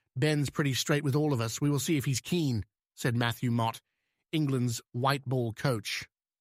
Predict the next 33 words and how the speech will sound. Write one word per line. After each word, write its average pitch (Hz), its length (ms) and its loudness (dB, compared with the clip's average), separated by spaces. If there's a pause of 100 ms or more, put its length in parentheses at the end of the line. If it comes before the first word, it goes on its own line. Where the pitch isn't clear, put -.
(1040)
Despite 254 420 0
missing 208 280 0
the 170 100 4
entire 175 420 0
home 160 220 2
summer 147 340 0
due 143 200 0
to 147 140 0
an 135 80 -2
elbow 170 280 2
stress 131 300 -2
fracture, 131 420 -2 (500)
there's 165 160 0
a 151 180 -2
high 208 240 2
chance 135 560 0
that 147 180 -4
Jofra 160 540 2
Archer 143 560 2 (340)
will 151 100 2
be 151 180 2
included 147 580 2
in 143 180 0
England's 139 400 0
provisional 127 540 0
World 113 320 -2
Cup - 220 -4
squad. 82 400 -4 (1120)
How's 180 220 2
that 180 160 -2
for 170 120 -4
a 135 40 -2
twist? - 440 -2